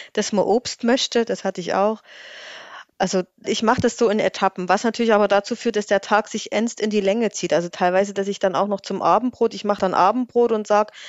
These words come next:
"Esst schon mal, ich setz mich noch mal kurz eine halbe Stunde hin." Ich komm schon irgendwie dann auf meine Zeit, aber es ist extrem auseinandergezogen und teilweise dann auch noch mal, wenn die Kinder im Bett sind, dass ich sag, "Ah,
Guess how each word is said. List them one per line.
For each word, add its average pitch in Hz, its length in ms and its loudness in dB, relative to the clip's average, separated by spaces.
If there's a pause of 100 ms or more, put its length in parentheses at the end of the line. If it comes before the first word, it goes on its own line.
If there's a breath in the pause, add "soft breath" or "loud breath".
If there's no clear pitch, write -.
(200 loud breath)
"Esst - 280 -2
schon 233 180 0
mal, 220 240 2
ich - 120 -4
setz - 200 -4
mich 214 140 -4
noch 208 80 0
mal 196 160 0
kurz - 260 -6
eine 196 80 -2
halbe 202 240 2
Stunde 196 320 -2
hin." 208 300 0 (400 loud breath)
Ich - 180 -8
komm 240 240 4
schon 262 300 2
irgendwie 233 420 2
dann 208 180 2
auf 190 200 2
meine 196 280 0
Zeit, 233 320 0
aber 202 120 2
es 190 80 0
ist 202 120 -6
extrem 233 540 0
auseinandergezogen 214 1120 0
und 190 140 -4
teilweise 190 480 0
dann 185 180 -2
auch 190 140 -2
noch 190 100 -2
mal, 185 180 -2
wenn 180 120 -2
die 180 80 -6
Kinder 240 320 0
im 202 100 -2
Bett 202 260 0
sind, 226 220 2
dass 196 100 -2
ich 190 120 -6
sag, 196 240 -2
"Ah, 180 140 -10